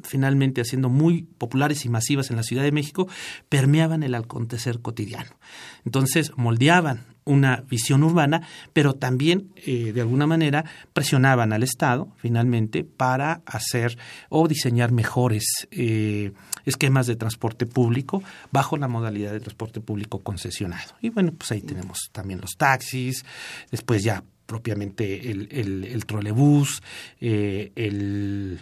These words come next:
metro, que como dijimos es una, eh, apuesta muy importante que la Ciudad de México, eh, inaugura en mil novecientos sesenta y nueve, y ya...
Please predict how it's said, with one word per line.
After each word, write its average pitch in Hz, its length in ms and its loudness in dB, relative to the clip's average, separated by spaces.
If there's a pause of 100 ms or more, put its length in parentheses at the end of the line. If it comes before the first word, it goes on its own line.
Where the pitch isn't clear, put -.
metro, 123 460 2
que - 120 -12 (120)
como 107 180 -6
dijimos 113 720 -4
es 117 180 -4
una, 113 320 -2 (480)
eh, 98 600 -4 (420)
apuesta 123 460 -2
muy 127 320 6
importante 120 680 2
que 104 180 -6
la 104 100 -4
Ciudad 117 200 0
de 110 60 0
México, 110 640 -4 (380)
eh, 98 540 -6
inaugura 113 340 6
en 117 80 6
mil 117 80 6
novecientos 120 320 2
sesenta 175 260 0
y 208 60 6
nueve, 214 380 6 (320)
y 165 160 0
ya... 185 400 6